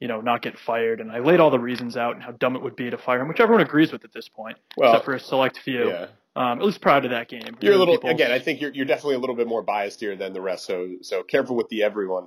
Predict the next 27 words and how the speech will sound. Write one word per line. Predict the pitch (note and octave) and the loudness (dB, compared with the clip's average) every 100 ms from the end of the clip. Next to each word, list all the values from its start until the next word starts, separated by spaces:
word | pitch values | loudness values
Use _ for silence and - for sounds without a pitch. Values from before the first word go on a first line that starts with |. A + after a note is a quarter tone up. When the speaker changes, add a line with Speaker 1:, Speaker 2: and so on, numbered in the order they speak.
| _ - | _ -10
Speaker 2:
uh, | G2+ F#2 F2+ F2 | -6 -4 -4 -6
but, | F#2+ - | -8 -8
but | G#2 | -4
keep | A3+ | 0
Speaker 1:
Yeah, | C3+ | 0
Speaker 2:
going. | G2+ F#2+ | 2 0
Speaker 1:
was, | - | -2
was | E3 D#3+ | -4 0
everyone | F3+ G3+ D#3 | 2 2 0
not | C#3+ D3+ - | -2 -4 -4
fully | D3 C#3+ | -4 -2
on | C#3 B2 | -4 -6
board? | A#2 B2+ | -10 -10
Was | B2+ | -10
ninety | B2+ C3 D3 | -6 -4 -4
percent | - - C#3 | -6 -10 -8
of | |
the | B2 | -8
fan | - A#2+ | -10 -10
base | A#2+ - | -10 -10
not | A#2+ - | -10 -4
fully | C3+ | -2
on | B2+ A#2+ | 0 -2
board | B2 B2 | 0 0
after | A#2+ - | 0 -4
the | - | -20
thr-, | - | -12